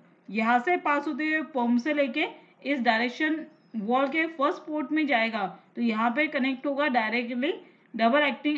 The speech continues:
actuator के first side में। तो second side क्या रहेगी,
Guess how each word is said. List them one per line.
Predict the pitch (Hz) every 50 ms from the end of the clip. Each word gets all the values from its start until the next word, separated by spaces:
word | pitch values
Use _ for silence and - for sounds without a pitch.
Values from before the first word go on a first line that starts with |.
| - 233
actuator | 214 175 - 262 262 247 208 240 240
के | 220 247 311 359 349 - - - - -
first | 330 359 415 403 370 -
side | - 254 226 196 180
में। | 190 185 170 175 - - _ _ _ -
तो | - 233
second | 226 - 240 233 247 285 302 320
side | 339 302 302 277 294
क्या | - 302 285 285
रहेगी, | 277 277 277 240 254 277 277